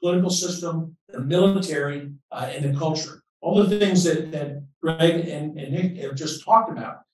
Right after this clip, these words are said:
all need to be integrated. This takes detailed planning. And the Ministry of Unification, which we don't have anything of that sort in the United States, and that's a one-of-a-kind,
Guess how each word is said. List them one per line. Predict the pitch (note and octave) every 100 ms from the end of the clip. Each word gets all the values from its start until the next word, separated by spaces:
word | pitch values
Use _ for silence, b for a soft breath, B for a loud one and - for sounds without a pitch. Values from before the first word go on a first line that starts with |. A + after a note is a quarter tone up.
| _
all | - F#3 G3+ A3+ A3 G#3
need | F#3+
to | E3+
be | -
integrated. | E3+ F#3 D3 C3+ -
This | - B3
takes | B3 D#3+ - _ _ _ _ _ _ _ _ _ _ _ - - _ -
detailed | A#3+ A#3+ A#3+ G3+
planning. | - F3 B2 A#2
And | C3+
the |
Ministry | D#3 A#3+ - G3+
of |
Unification, | G3 G3 F3+ F3+ G3 - B2 - _ -
which | C#3 C3+
we | -
don't | F#3 D3+
have | D#3 D#3
anything | E3 D#3+ D3 C#3 -
of | C3
that | D3+ D3+
sort | F#3 E3+
in | D#3
the | C#3+
United | C#3+ C#3
States, | - G#3 F#3+ - _ _
and | - B2+
that's | C#3
a | -
one-of-a-kind, | D3 D3+ C#3+ C#3+ C#3 C#3 -